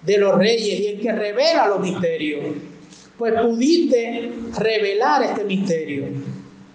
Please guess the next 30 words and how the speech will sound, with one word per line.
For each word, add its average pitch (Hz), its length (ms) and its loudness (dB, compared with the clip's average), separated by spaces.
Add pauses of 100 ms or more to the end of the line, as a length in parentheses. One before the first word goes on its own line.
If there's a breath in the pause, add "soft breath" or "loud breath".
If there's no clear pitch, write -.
(1900)
Al 185 180 2
final 214 460 4
de 277 80 4
este 269 220 0
capítulo, 269 880 0 (840)
llama 294 500 4
a 254 40 2
los 233 140 2
amigos 262 420 0
de 233 60 0
Daniel, 226 500 -2
de 208 140 2
Daniel, 226 480 0
siervo 294 540 2
del 208 120 4
Dios 226 160 -2
Altísimo, 247 720 0
y - 80 -4
termina 226 440 2
diciendo: 226 920 -2
"Por 196 240 -4
cuanto 202 380 -2
no 220 160 -6
hay 262 160 2
Dios 262 360 0
que 427 240 2
pueda 311 380 4
librar 196 480 2
como 175 240 -2
este". 185 400 -4